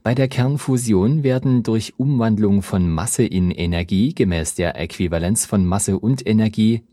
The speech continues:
E gleich M C Quadrat, große Mengen Energie frei. Diese Energie äußert sich im Massendefekt und entspricht der Bindungsenergie des Atomkerns.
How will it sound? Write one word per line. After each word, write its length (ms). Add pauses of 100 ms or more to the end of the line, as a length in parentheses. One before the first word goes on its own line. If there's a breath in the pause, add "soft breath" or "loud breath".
E 200
gleich 540
M 260
C 220
Quadrat, 540 (460 loud breath)
große 420
Mengen 380
Energie 460
frei. 360 (720 loud breath)
Diese 240
Energie 480
äußert 400
sich 320
im 140
Massendefekt 1000
und 300
entspricht 720
der 200
Bindungsenergie 1080
des 180
Atomkerns. 880